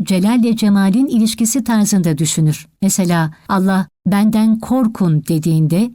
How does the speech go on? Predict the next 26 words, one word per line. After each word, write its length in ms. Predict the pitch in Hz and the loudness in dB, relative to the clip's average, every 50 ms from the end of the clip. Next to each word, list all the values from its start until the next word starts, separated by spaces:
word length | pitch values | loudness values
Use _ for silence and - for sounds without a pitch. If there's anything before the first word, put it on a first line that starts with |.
| _ - 202 | _ -4 -2
dikkatimiz 520 | 196 226 - 269 - - 254 262 269 254 233 | -2 0 0 -2 0 0 0 0 0 0 -2
önce 360 | - 262 262 226 226 254 247 | -2 0 0 2 2 0 -2
korkuya, 640 | 247 - 247 226 220 202 - - 214 202 180 156 139 - - _ | -2 -2 0 0 0 0 0 0 0 0 0 0 -2 -4 -8 _
sonra 580 | - - - 214 202 190 180 190 185 180 180 175 - - - | -8 -4 -2 0 0 2 2 0 0 0 -2 -4 -6 -4 -2
ben 280 | 170 190 214 269 302 | 0 0 0 0 -2
kelimesine 540 | 262 - 262 220 220 202 196 - - 190 170 | 0 0 0 2 2 2 0 0 0 0 0
yöneldiğinde 840 | 160 156 165 160 160 156 160 156 156 170 156 151 147 - 170 185 233 240 - _ _ - | 0 0 0 0 0 0 0 -2 0 0 0 0 0 0 0 -2 -2 -4 -6 _ _ -4
Allah'ın 440 | 202 208 214 233 247 233 277 285 226 | 0 0 2 2 2 2 2 2 2
bize 340 | 240 226 - - 226 220 226 | 0 0 0 0 0 0 0
korkuda 580 | 220 - - 196 185 190 - 226 - 247 254 | -2 -2 0 0 0 0 0 -2 0 0 0
saklı 400 | 240 - 220 214 214 - 262 247 | 0 0 0 -2 -2 0 -2 0
bir 180 | 220 233 226 190 | 2 2 2 2
lütfu 320 | 185 190 208 - 269 269 | 0 0 -2 0 0 0
gösterdiğini 600 | 214 233 226 220 - 226 214 214 202 220 208 220 | 2 2 0 0 0 0 0 2 2 2 2 2
fark 300 | 220 220 202 190 180 - | 0 0 0 -2 -2 -2
etmeliyiz. 600 | 180 175 - - 165 156 151 151 151 147 - - - _ _ - | -4 -4 -2 0 0 0 2 2 0 0 -2 -6 -8 _ _ -4
Öte 180 | - 214 208 247 | -4 -2 0 0
yandan 420 | 240 226 214 202 208 208 202 202 - - | 0 2 2 2 2 2 0 0 0 0
Allah'ın 480 | 175 180 185 196 196 190 214 220 220 | -2 0 0 2 2 2 2 2 0
kuluna 500 | 220 - 202 175 180 180 175 175 160 156 - _ - | 0 0 0 0 2 2 2 2 0 -2 -6 _ -4
ben 360 | 185 165 156 185 214 240 233 220 | -2 -2 0 0 2 2 2 2
dediği 380 | 214 185 - 175 170 160 156 | 0 0 0 0 -2 0 0
bağlamda 640 | 165 156 156 147 156 156 156 156 147 165 180 220 220 - - | 0 0 0 0 0 0 0 0 0 0 0 -2 -2 -4 -4
insanlar 440 | - 220 220 226 247 226 226 220 226 | -2 -2 -2 0 0 0 0 2 2
artık 480 | 226 220 214 214 214 - 214 208 214 - _ | 2 2 2 0 0 0 -2 -2 -2 -6 _
siz 520 | - - - - 208 190 202 202 - - | -8 -6 -4 -2 0 0 0 0 -2 -6